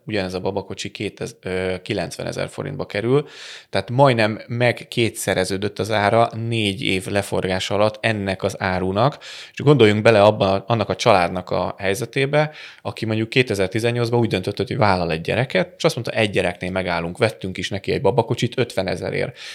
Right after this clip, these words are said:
Majd két év múlva elpasszolják a kocsit, mert hát már nem kell, és akkor mégis jön egy égi sugallat, lehet, hogy egy adópolitikai beavatkozás, lehet, hogy a kormányzat fiskális politikával begyújtja a hálószobában a kandallót,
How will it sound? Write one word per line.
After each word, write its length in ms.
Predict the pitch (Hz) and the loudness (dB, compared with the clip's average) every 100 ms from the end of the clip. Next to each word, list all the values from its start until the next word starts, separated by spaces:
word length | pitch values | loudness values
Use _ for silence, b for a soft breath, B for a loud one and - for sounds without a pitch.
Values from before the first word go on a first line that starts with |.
| B | B
Majd 220 | 123 123 | 0 0
két 240 | - 143 110 | 2 2 2
év 80 | |
múlva 300 | 104 113 107 | -2 2 2
elpasszolják 680 | 107 104 - 92 - 92 92 | 2 0 0 -6 -2 -2 -2
a 60 | - | 0
kocsit, 320 | 131 123 - | 0 0 0
mert 180 | 113 101 | 0 0
hát 180 | 98 | -4
már 180 | - 92 | -4 -4
nem 200 | 110 131 | 0 0
kell, 320 | 131 170 185 190 B B | 2 2 2 0 B B
és 140 | - - | -2 2
akkor 260 | 156 151 | 4 6
mégis 380 | 139 143 117 113 | 6 4 4 2
jön 120 | 123 | 0
egy 160 | 104 107 | 0 0
égi 160 | 117 107 | 0 0
sugallat, 460 | - 131 131 135 | 0 4 6 6
lehet, 220 | 131 113 - | 6 4 4
hogy 120 | 101 | 2
egy 120 | 98 | 2
adópolitikai 800 | 101 123 123 127 123 123 123 104 | 4 4 6 6 6 4 4 6
beavatkozás, 760 | 113 131 139 - 139 147 151 | 6 4 2 0 2 4 4
lehet, 220 | 117 113 113 | 4 2 4
hogy 80 | |
a 60 | 110 | 4
kormányzat 560 | - 123 110 113 113 - | 6 4 6 2 0 0
fiskális 440 | 131 - 113 110 | -2 2 0 2
politikával 560 | 127 113 - 113 107 107 | 0 0 0 2 4 4
begyújtja 480 | 120 117 110 - | 2 2 -2 0
a 60 | 104 | 0
hálószobában 840 | 120 117 113 110 113 104 98 87 | 2 2 0 -2 -2 0 0 0
a 80 | 90 | -4
kandallót, 800 | - 131 135 143 143 165 180 - | 2 2 4 0 2 -2 -4 -10